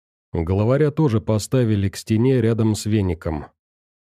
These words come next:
Рядом возбужденно переминался с ноги на ногу парень, который, держа их на мушке, щерился беззубым ртом и, обернувшись, восхищенно говорил Бородатому.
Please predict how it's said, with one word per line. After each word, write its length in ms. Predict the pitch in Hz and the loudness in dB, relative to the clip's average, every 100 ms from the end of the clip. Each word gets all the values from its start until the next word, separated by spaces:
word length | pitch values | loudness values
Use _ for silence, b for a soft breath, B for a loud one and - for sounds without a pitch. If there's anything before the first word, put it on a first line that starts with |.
| _ | _
Рядом 600 | 87 85 117 135 127 98 | -2 0 2 2 2 2
возбужденно 800 | 98 92 95 107 92 143 143 139 | 0 -2 0 -2 0 0 2 0
переминался 840 | 135 127 123 123 131 139 131 - 120 | 0 0 2 2 2 0 -2 -2 -2
с 120 | - | 0
ноги 340 | 117 113 131 | 0 0 0
на 220 | 120 131 | 2 2
ногу 300 | 127 123 117 | 2 2 0
парень, 500 | 123 143 139 107 87 - _ | -2 0 0 0 -2 -6 _
который, 480 | 95 92 123 123 113 | -6 -2 0 2 2
держа 400 | 113 113 101 127 | 2 0 0 -2
их 320 | - 120 - | 0 -2 0
на 160 | 117 113 | 0 2
мушке, 560 | 139 143 - 82 78 - | 2 0 -2 -4 -4 -10
щерился 720 | - - 143 139 131 117 123 | -12 -2 0 2 0 0 -2
беззубым 640 | 107 113 95 131 120 113 107 | 0 0 0 0 2 2 2
ртом 540 | 98 - 147 139 113 - | 0 0 2 0 -2 -4
и, 60 | |
обернувшись, 880 | 85 90 107 117 151 143 - 87 - - | -2 0 0 2 2 0 -2 -6 -6 -10
восхищенно 960 | 85 107 - - 120 - 123 131 131 123 | -4 -4 -2 -2 -2 -2 0 2 2 0
говорил 560 | 113 120 131 131 113 101 | 0 0 2 2 0 0
Бородатому. 920 | 98 110 113 110 92 92 85 73 | -2 -2 0 -2 -2 -2 -2 -4